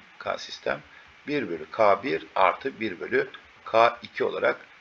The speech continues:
çıkıyormuş, böyle ucuca bağlarsanız. Ne demek hocam bu? Şu demek çocuklar,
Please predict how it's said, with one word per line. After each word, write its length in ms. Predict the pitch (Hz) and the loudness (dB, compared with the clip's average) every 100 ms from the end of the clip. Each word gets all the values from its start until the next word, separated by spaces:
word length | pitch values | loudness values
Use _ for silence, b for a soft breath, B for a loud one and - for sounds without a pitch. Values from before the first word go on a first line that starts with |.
| _ - | _ -8
çıkıyormuş, 720 | 113 - 117 104 170 - - | -6 -4 -4 -2 -2 -4 -2
böyle 180 | 107 101 | 0 0
ucuca 460 | 110 135 87 151 - | -2 -6 -4 -2 2
bağlarsanız. 840 | 87 78 73 - - - - - - B B B - | 2 2 -4 -8 -14 -16 -18 -20 -20 B B B -6
Ne 200 | 185 233 | -2 2
demek 260 | 156 101 85 | 2 2 -4
hocam 340 | 87 82 78 76 | -6 -4 -6 -4
bu? 220 | 107 143 - - - | -4 -6 -8 -20 -6
Şu 260 | - 269 | -2 4
demek 280 | 160 92 - | 4 2 -4
çocuklar, 420 | - - - 82 | -8 -10 -10 -10